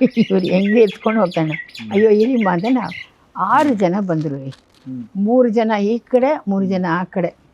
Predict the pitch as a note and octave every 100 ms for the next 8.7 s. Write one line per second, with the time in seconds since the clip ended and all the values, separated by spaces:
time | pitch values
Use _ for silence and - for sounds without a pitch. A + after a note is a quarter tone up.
0 | _ _ - - A3+ G3 - _ _ -
1 | G#3 G#3 F#3+ G3 D#4 C#4+ _ _ _ _
2 | _ _ _ - F3+ A3 A#3 G#3+ G#3+ C#4
3 | D4 G#3 F3+ D#3+ D#3+ - _ _ - A#3+
4 | A3 G3 F3+ E3 B3+ C#4 F#3+ E3+ F#3 F3
5 | D3+ - _ _ _ _ _ - E3+ -
6 | F#3+ F#3+ F3+ D#3+ - D3 C#3+ - D#3 E3
7 | - D#3 F3+ F4 _ _ _ _ - G3+
8 | G3 G3+ - G#3+ F3 D3+